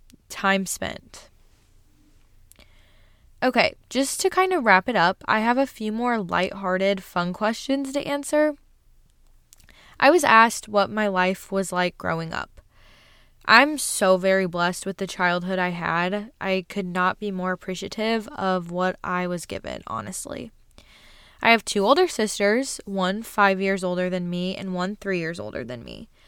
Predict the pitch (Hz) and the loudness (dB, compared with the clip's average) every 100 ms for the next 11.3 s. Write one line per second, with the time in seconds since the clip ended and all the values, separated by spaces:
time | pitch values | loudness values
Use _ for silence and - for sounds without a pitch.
0 | - - - - - 240 233 233 220 - | -20 -20 -20 -16 -6 2 4 4 2 4
1 | 214 262 302 - 247 262 262 240 233 220 | 6 6 6 2 -2 -2 0 2 2 2
2 | 175 170 180 185 180 185 185 180 180 180 | 0 0 -2 -4 -4 -4 -4 -2 -2 -2
3 | 180 160 170 - _ _ 190 190 185 185 | -2 -2 -4 -6 _ _ -4 -2 2 0
4 | - 196 - - 254 247 240 - 202 190 | 0 -6 -6 2 4 4 2 -4 -2 -2
5 | 185 185 190 185 185 185 185 - - - | -2 0 2 4 4 2 -2 -10 -14 -10
6 | 185 185 185 202 220 226 208 - 185 185 | -4 0 4 4 4 2 -2 -2 -2 -2
7 | 185 - - - - 202 - _ _ _ | -4 -6 -8 -14 -16 -18 -20 _ _ _
8 | _ _ - _ - - _ - - _ | _ _ -20 _ -20 -20 _ -20 -20 _
9 | 240 233 220 269 349 247 220 233 226 226 | 4 8 6 4 -2 -4 -2 2 2 2
10 | 214 214 196 190 233 - 185 175 - 160 | 0 2 2 2 -2 0 0 0 -2 -2
11 | 160 170 214 | -2 -4 -6